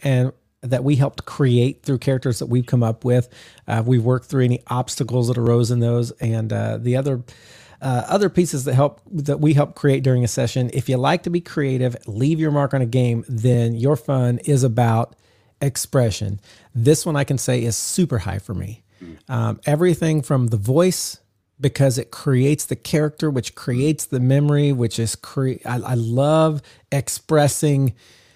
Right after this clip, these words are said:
Speaker 1: myself <laughs> and my
Speaker 2: Yeah.
Speaker 1: thoughts and my creativity. That's a huge one for me in, in all aspects, from the way the character's mechanic works.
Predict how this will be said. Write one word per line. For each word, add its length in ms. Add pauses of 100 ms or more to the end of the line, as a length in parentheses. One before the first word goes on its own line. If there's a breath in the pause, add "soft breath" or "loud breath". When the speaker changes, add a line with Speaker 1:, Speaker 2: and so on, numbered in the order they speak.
(300 soft breath)
Speaker 1:
myself 1040
<laughs> 0
and 340
my 180 (140)
Speaker 2:
Yeah. 120
Speaker 1:
thoughts 340
and 300
my 240
creativity. 840 (240 loud breath)
That's 180
a 60
huge 320
one 140
for 160
me 240
in, 180
in 160
all 300
aspects, 480
from 140
the 100
way 160
the 80
character's 760
mechanic 560
works. 400